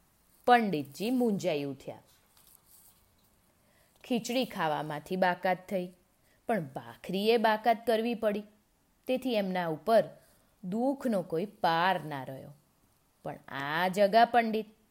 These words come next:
એમ હારી જાય તો એ જગા પંડિત શાના?" તેમણે મનમાં કહ્યું, "અરે, આ જગા પંડિત એકલા બટાટાના શાકથી પણ ચલાવી લે, પેટમાં કશુંક પડવું જોઈએ બસ.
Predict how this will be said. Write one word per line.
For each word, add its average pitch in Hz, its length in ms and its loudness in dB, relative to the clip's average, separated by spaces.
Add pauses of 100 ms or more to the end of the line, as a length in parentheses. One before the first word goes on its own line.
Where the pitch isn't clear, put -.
(480)
એમ 175 300 -2
હારી 196 360 0
જાય 226 220 4
તો 269 140 2
એ 226 180 2
જગા 156 340 -2
પંડિત 202 380 0
શાના?" 262 340 0 (840)
તેમણે 226 300 2
મનમાં 147 440 -6
કહ્યું, 180 360 -4 (680)
"અરે, 143 480 4 (680)
આ 165 160 0
જગા 160 340 0
પંડિત 180 500 0 (360)
એકલા 180 360 2
બટાટાના 175 520 2
શાકથી 185 500 -2
પણ 202 200 2
ચલાવી 208 400 4
લે, 202 240 2 (520)
પેટમાં 170 500 0
કશુંક 247 280 -4 (120)
પડવું 196 520 4
જોઈએ 180 400 2
બસ. 185 420 2